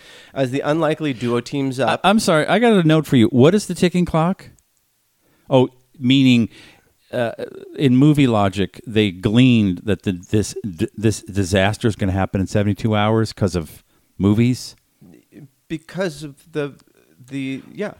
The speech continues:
Speaker 2: So a bunch of earthquakes
Speaker 1: You
Speaker 2: have
Speaker 1: can't,
Speaker 2: happened.
Speaker 1: you can't get every single detail.
Speaker 2: Okay,
Speaker 1: Everything
Speaker 2: con-, continue, Chat G P T. You're doing all right.
Speaker 1: All right.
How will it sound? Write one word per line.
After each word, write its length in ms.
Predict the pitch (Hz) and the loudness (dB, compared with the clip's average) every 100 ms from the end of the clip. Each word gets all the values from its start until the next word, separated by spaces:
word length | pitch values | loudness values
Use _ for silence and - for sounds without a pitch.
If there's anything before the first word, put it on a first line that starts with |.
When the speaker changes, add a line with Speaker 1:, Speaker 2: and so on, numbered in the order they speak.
| _ _ _ - | _ _ _ -4
Speaker 2:
So 200 | 135 - | -2 -2
a 80 | 123 | -4
bunch 260 | 113 139 156 | 0 0 0
of 160 | 135 - | -4 0
earthquakes 420 | 120 117 120 98 - | 0 2 0 0 -2
Speaker 1:
You 60 | |
Speaker 2:
have 60 | 110 | -2
Speaker 1:
can't, 160 | 85 80 | 0 -2
Speaker 2:
happened. 200 | 87 117 | -4 -6
Speaker 1:
you 80 | |
can't 340 | - - 302 - | -10 -12 -12 -10
get 180 | 277 233 | -10 -8
every 240 | 185 214 196 | -10 -10 -12
single 380 | - 196 175 | -8 -6 -6
detail. 420 | 143 151 190 156 127 | -6 -8 -8 -2 2
Speaker 2:
Okay, 220 | 151 175 | 2 2
Speaker 1:
Everything 260 | 143 190 | -2 0
Speaker 2:
con-, 120 | 175 143 | 0 2
continue, 540 | 175 165 175 151 127 | 0 2 4 4 4
Chat 300 | - 117 101 | 2 -2 -2
G 140 | 104 | -4
P 100 | 101 | -8
T. 140 | 92 110 | -6 -4
You're 100 | 143 | 0
doing 200 | 196 143 | 2 2
all 100 | 87 | 2
right. 100 | 78 | 0
Speaker 1:
All 60 | |
right. 160 | 185 | -2